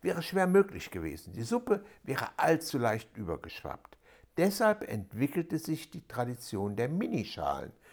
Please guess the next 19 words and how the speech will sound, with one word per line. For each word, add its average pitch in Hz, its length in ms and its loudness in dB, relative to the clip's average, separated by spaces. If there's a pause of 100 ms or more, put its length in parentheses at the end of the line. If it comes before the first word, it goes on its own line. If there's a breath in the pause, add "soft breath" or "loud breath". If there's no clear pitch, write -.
(200 loud breath)
ein 113 200 2
Merkmal, 190 420 2
das - 300 -6
bis - 240 -10
heute 104 240 -4
geblieben 101 500 -8
ist. - 300 -16 (840 soft breath)
Noch 143 160 2
heute 226 220 6
bestelle 151 360 2
ich 147 120 -6
mir 143 120 0
zum 127 200 -4
Beispiel 127 400 2
bei 117 160 4
einem 101 180 -2
Besuch 110 320 0
der 92 180 -2
wunderbaren 117 560 2